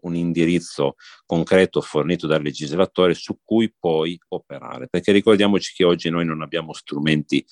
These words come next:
legislativi, cioè i vigili non sono, non sono tenuti ad intervenire perché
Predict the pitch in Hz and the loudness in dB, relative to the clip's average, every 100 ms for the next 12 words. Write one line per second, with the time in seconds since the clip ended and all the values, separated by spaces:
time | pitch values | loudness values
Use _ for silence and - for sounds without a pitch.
0 | - - - - 78 82 78 73 - 85 | -20 -20 -8 -2 0 2 2 2 4 2
1 | 73 67 73 69 73 82 80 73 71 71 | 2 0 -2 0 0 0 2 0 0 -2
2 | 65 - _ - 87 82 - - 82 87 | -4 -10 _ -4 0 0 0 -4 0 0
3 | - 104 98 - 123 113 92 69 69 - | 2 4 4 4 4 4 2 -2 -4 -4
4 | 76 87 87 82 82 - 69 71 | -4 0 0 0 -2 -4 -8 -10